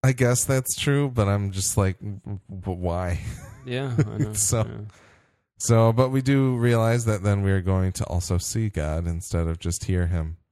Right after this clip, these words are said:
Speaker 2: I feel like most of the, most of the series has been so careful with everything that it's laid out that for that much attention to be called to that character in that moment feels like it was by design.
Speaker 1: It would, uh, yeah, I guess that's true.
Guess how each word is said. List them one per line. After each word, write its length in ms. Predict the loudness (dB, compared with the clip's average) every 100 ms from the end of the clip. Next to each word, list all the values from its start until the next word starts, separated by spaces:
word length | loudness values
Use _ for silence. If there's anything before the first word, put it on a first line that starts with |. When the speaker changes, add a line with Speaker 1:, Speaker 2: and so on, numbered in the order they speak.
| -20 -20
Speaker 2:
I 40 | -6
feel 120 | -4
like 40 |
most 380 | -2 -2 -2 -4
of 120 | -8
the, 220 | -6 -6 -6
most 300 | -6 -6 -6
of 40 |
the 40 | -10
series 400 | -8 -6 -8 -8
has 120 | -10
been 160 | -10 -10
so 180 | -10
careful 460 | -10 -10 -10 -10 -10
with 120 | -8
everything 300 | -8 -8 -8
that 100 | -8
it's 140 | -8 -8
laid 220 | -8 -6
out 220 | -6 -6
that 220 | -8 -12 _
for 240 | -12 -12 -14 -20 _ _ _ -14
that 240 | -10 -8
much 220 | -6 -8
attention 500 | -8 -8 -8 -6 -8
to 100 | -8
be 120 | -10 -8
called 340 | -4 -4 -6
to 80 | -8
that 260 | -8 -8
character 560 | -8 -8 -8 -10 -10 -8
in 200 | -10 -8
that 140 | -8 -8
moment 400 | -8 -8 -10 -16
feels 720 | _ -12 -12 -12 -16 -20 -20 _ _ _ _ _ _ _
like 160 | -20 -18
it 60 | -16
was 140 | -16
by 180 | -16 -18
design. 480 | -18 -20 -20 -20 -20 _ _ -2
Speaker 1:
It 80 | 0
would, 340 | 4 2 0 -2 -6 -6 -14 -12 -4
uh, 80 | 0
yeah, 340 | 2 2 2
I 80 | 2
guess 220 | 0 0 0
that's 300 | -2 -4 -6
true. 420 | -4 -4 -4